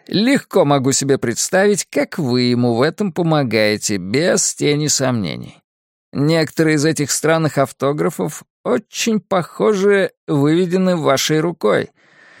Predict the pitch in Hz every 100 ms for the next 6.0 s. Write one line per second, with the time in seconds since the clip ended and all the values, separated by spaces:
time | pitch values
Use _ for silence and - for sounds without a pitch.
0 | - - _ - 113 143 160 170 226 269
1 | 262 190 190 240 240 214 196 170 147 180
2 | 202 202 131 110 - - - - - _
3 | - 294 - 208 175 214 214 180 165 -
4 | - 139 - 214 226 175 - 123 107 123
5 | 127 - 123 127 127 185 240 240 233 196